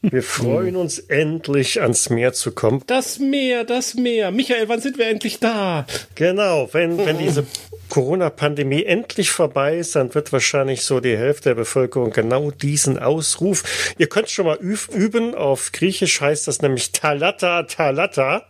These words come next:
Speaker 1: Und so war auch der Titel unserer Episode Nummer acht. Da hat Jens uns in die Antike entführt.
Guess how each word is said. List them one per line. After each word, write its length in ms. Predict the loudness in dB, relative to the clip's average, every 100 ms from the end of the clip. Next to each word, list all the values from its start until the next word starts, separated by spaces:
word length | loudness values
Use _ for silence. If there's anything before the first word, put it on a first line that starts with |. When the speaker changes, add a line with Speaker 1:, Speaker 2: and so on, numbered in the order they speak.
| _ _
Speaker 1:
Und 260 | 0 0
so 520 | -4 -8 -6 0 0 2
war 160 | 0
auch 80 | 2
der 140 | 0 0
Titel 300 | -2 0 2
unserer 380 | 0 2 0
Episode 480 | 0 -2 0 2 2
Nummer 340 | 0 2 0 2
acht. 520 | 0 0 -4 -6 -6 -12 _
Da 180 | 0 0
hat 180 | 0 -4
Jens 400 | -2 0 0 -6
uns 480 | -2 0 0 -2 -2
in 200 | -2 0
die 200 | 0 -2
Antike 800 | 0 0 0 0 0 0 0 0
entführt. 680 | 0 -4 -2 0 0 -2